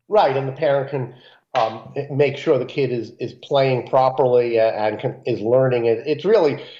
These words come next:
it, it helps everybody all around. So, you know, the teach-, it helps the teacher because, uh, she knows the student is moving ahead properly. It helps the school district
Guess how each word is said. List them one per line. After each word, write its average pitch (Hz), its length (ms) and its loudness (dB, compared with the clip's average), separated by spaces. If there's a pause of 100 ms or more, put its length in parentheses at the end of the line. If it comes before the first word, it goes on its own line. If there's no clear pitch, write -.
(140)
it, 151 200 -2
it 151 80 2
helps 165 260 0
everybody 131 480 2
all 113 280 2
around. 98 420 -2
So, 104 440 0 (300)
you 127 140 -6
know, 117 80 4
the 110 100 0
teach-, 147 420 -4
it 135 200 -4
helps 139 300 0
the 120 100 -6
teacher - 420 -6
because, 135 500 0 (480)
uh, 123 200 4
she - 180 -6
knows 135 260 2
the 127 60 -8
student 123 340 -4
is - 60 -14
moving 117 240 -2
ahead 110 160 0
properly. 127 380 0
It - 40 -8
helps 135 220 -2
the - 80 -2
school 233 340 0
district 135 520 0